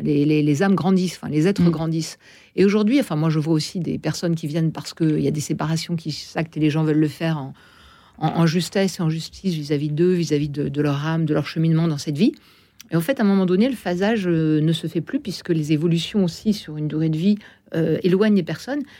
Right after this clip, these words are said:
Speaker 1: Il n'y a plus le projet, il n'y a plus la connexion. Et ça peut arriver. Et à un moment donné, le cycle s'achève. Et je trouve qu'il y a aussi beaucoup plus de, de, d'ouverture et d'acceptation que,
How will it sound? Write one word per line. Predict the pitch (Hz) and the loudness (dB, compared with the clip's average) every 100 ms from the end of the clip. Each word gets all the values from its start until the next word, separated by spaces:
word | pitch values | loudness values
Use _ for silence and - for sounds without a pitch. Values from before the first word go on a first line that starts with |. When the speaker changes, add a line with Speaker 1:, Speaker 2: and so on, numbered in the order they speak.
| - - | -12 -4
Speaker 1:
Il | |
n'y | |
a | 160 | -2
plus | - 285 | 0 -2
le | |
projet, | - 208 190 190 269 - - - - | -2 0 0 2 -2 -4 -18 -12 -2
il | |
n'y | 170 | 0
a | |
plus | 165 262 | 0 0
la | 226 | 0
connexion. | 214 185 170 - 202 285 - _ _ | 0 -2 -4 -6 -4 -4 -6 _ _
Et | 175 | -6
ça | 165 | -4
peut | 175 208 | -2 2
arriver. | 196 220 285 - | 2 2 2 2
Et | 165 | 2
à | |
un | 185 | 4
moment | 190 196 | 4 4
donné, | 180 208 | 4 2
le | 294 175 | 2 0
cycle | - 262 214 | -2 -6 -6
s'achève. | 202 196 - 190 185 170 156 _ _ _ _ | -4 -2 0 0 -2 -4 -14 _ _ _ _
Et | - 180 | 0 2
je | 185 | 2
trouve | 208 - 285 | -4 -6 -10
qu'il | - | -2
y | |
a | 190 | 0
aussi | 190 - 233 220 - - | 0 -2 -4 -6 -16 -8
beaucoup | 170 226 226 | -4 -4 -2
plus | 277 254 | 0 2
de, | 202 202 | 4 4
de, | 180 196 | 2 2
d'ouverture | 180 214 220 - 247 | 2 2 0 -4 -2
et | 190 | -2
d'acceptation | 180 - 196 196 - 269 | -2 -8 -6 -4 -2 -2
que, | 247 180 | 0 -2